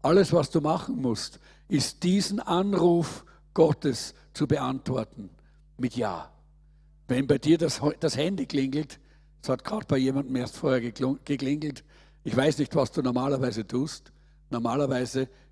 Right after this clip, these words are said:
drückst du auf den Knopf, hebst ab und sagst:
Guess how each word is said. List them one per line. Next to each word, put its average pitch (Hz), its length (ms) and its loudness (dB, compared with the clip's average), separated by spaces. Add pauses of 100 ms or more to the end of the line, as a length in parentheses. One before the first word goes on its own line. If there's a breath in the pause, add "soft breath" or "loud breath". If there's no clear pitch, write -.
drückst - 300 -4
du 139 80 4
auf 123 100 -4
den 123 140 -6
Knopf, 117 480 -6 (300 soft breath)
hebst - 280 -4
ab 117 220 -2
und 123 120 -4
sagst: - 460 -10